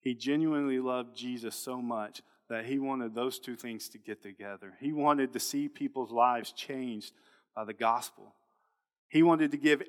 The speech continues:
everything he had to seeing that Jesus was magnified, that he was glorified, and that lives were being changed and brought into the right relationship with God through Jesus Christ. He was willing to give up of himself and love people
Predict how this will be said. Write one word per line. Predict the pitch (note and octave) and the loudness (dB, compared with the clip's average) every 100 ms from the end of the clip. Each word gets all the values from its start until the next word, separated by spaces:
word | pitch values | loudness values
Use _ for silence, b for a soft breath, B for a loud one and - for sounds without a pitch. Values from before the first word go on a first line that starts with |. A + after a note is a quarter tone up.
| - | -2
everything | E3 E3 D#3+ D#3+ D#3 | 0 0 0 -2 0
he | C#3+ | -2
had | A#2 D#3+ D#3 D3 A#2+ - b b b | -2 -2 2 2 2 -4 b b b
to | D3 C#3+ | 6 6
seeing | - E3+ F3 E3+ D#3+ | 6 6 6 6 4
that | C#3+ C#3 | 4 2
Jesus | C3 F3 E3 D3 D3 | -2 -2 2 0 0
was | B2+ | -4
magnified, | C3 D3 D#3 D3+ C#3+ C#3+ C3+ | 6 6 6 2 2 4 4
that | C3+ B2+ | 2 0
he | D#3+ | 0
was | C#3+ | 0
glorified, | - C#3 D#3+ E3 - C#3+ C3+ C3+ - B B | -4 -4 0 0 2 4 6 4 -2 B B
and | C#3+ | 2
that | C3+ B2 | 4 6
lives | C3 D3+ E3 D3 | 6 6 4 2
were | C3+ | -2
being | D3 C3+ | 0 0
changed | - D#3 D#3 C#3+ C3+ | -2 -2 -2 -2 -4
and | A#2+ | 2
brought | C#3 C#3+ D3+ | 6 6 4
into | D3+ D3+ D3+ | -2 -2 -2
the | C#3 B2+ | 0 2
right | B2+ C#3 D3 | 4 2 2
relationship | C3+ C3 C#3 C3+ A#2+ - B2+ | -4 -2 -2 -2 -10 -12 -8
with | B2 | -8
God | A#2 B2+ B2+ - | 2 4 4 0
through | B2+ | -10
Jesus | A#2 A#2+ A2+ A2+ | -8 -10 -10 -10
Christ. | - - C3 A#2 - - b b b b | -8 -4 -4 -4 -8 -18 b b b b
He | E3 | 2
was | D3+ B2 | 4 0
willing | B2+ D#3 E3+ D#3 C3+ A#2 B B _ | 4 8 8 8 4 0 B B _
to | C3+ | -12
give | A#2+ D3 D3+ D3 | 0 2 6 6
up | D3+ C3 B2+ | 8 6 4
of | C#3+ B2 | -4 -2
himself | C#3+ C3 - D3 C#3+ C3+ A#2+ - b b | -4 -2 0 4 6 6 2 -16 b b
and | B2+ A2+ | -8 -4
love | B2 C3 D3+ D#3 - | 2 6 8 8 2
people | - C#3 - B2 A2 | -6 -6 -4 -4 -4